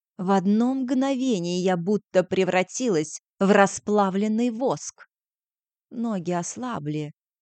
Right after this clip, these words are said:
и стали ватными. Тело охватило приятная и хорошо знакомая слабость с предвкушением.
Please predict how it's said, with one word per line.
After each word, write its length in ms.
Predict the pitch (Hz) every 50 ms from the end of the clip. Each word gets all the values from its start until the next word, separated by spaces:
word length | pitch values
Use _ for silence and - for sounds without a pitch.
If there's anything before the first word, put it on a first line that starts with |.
| _ _
и 80 | - 208
стали 400 | 175 - - - 208 196 190 202
ватными. 760 | 185 196 220 180 170 - - 156 156 151 151 151 147 151 - _ _ _ _ _ _ _ _ _ _ _ _ _ _ _
Тело 500 | - - - 247 233 202 180 170 165 170
охватило 560 | 175 - - 190 185 - - 214 202 196 190
приятная 880 | - - 202 208 202 196 220 240 240 170 - _ 160 151 147 139 131 - - _ _ _
и 100 | - 240
хорошо 480 | - - 220 214 214 202 - - 240 220
знакомая 640 | 180 185 202 196 202 - - 233 214 196 185 185 185
слабость 800 | 175 - - 214 247 269 262 185 160 160 156 151 - - - - _ _ _ _
с 120 | - -
предвкушением. 1300 | - - - 170 - - - _ - 160 - - - - 247 285 240 160 151 143 135 131 120 127 - -